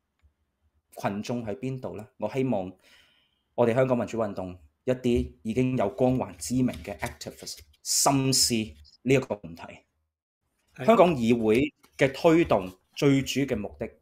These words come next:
Speaker 1: 係要我哋要明白，無論過去我哋係咪曾經被民選過，唔代表今日你就係人上人或者上等人。而香港，我哋今日所講嘅擁有呢一啲嘅，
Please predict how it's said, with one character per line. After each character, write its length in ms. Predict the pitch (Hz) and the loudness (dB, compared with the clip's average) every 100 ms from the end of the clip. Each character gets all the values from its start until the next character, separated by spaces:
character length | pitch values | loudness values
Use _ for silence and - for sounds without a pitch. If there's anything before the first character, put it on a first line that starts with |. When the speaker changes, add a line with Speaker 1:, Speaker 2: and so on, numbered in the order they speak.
| _ _ _ _ _ _ _ | _ _ _ _ _ _ _
Speaker 1:
係 140 | 117 | -2
要 100 | 117 | 0
我 140 | 120 120 | 0 0
哋 60 | |
要 120 | 113 113 | 0 -2
明 240 | 101 85 | -4 -6
白， 140 | 98 95 | -8 -6
無 180 | 113 104 | -4 -4
論 160 | 110 117 | -2 -2
過 220 | 117 117 | -2 -2
去 140 | 117 104 | -2 -6
我 80 | 107 | -6
哋 100 | 104 | -6
係 40 | |
咪 80 | 95 | -8
曾 180 | - 92 | -10 -6
經 180 | 127 131 | -6 -4
被 120 | 98 | -6
民 100 | 85 82 | -8 -14
選 200 | - 98 | -14 -12
過， 280 | 95 - _ - _ _ - | -10 -12 _ -20 _ _ -8
唔 120 | 117 | -6
代 160 | 110 117 120 120 | -6 -2 -2 -2
表 200 | 107 131 - | -6 -8 -8
今 200 | 156 147 | -8 -4
日 160 | 131 - _ _ _ | -4 -6 _ _ _
你 220 | 98 95 | -8 -8
就 160 | 98 98 | -6 -8
係 260 | 90 92 90 | -8 -10 -10
人 220 | 87 78 | -14 -16
上 300 | - 90 92 | -10 -10 -10
人 100 | 85 | -14
或 80 | - | -18
者 100 | 98 | -14
上 240 | 95 85 85 | -12 -12 -14
等 180 | 82 | -16
人。 80 | 92 95 _ _ _ _ _ _ _ _ _ _ _ _ _ _ _ _ _ _ - _ - | -16 -18 _ _ _ _ _ _ _ _ _ _ _ _ _ _ _ _ _ _ -20 _ 4
而 100 | 127 127 127 - _ - | 10 10 8 0 _ -4
香 220 | - 220 220 | 4 6 8
港， 220 | 131 135 190 214 - | 6 6 4 0 2
我 120 | 151 | 2
哋 80 | 135 | 4
今 200 | 202 214 | 2 2
日 80 | 135 | 2
所 240 | 123 135 | 2 2
講 200 | 110 123 | 2 0
嘅 140 | 131 | -2
擁 220 | 117 117 151 | 0 -2 0
有 200 | 123 127 | 0 0
呢 100 | 151 | -2
一 60 | |
啲 300 | 156 - 147 | -6 -4 -6
嘅， 280 | 135 110 151 | -2 0 0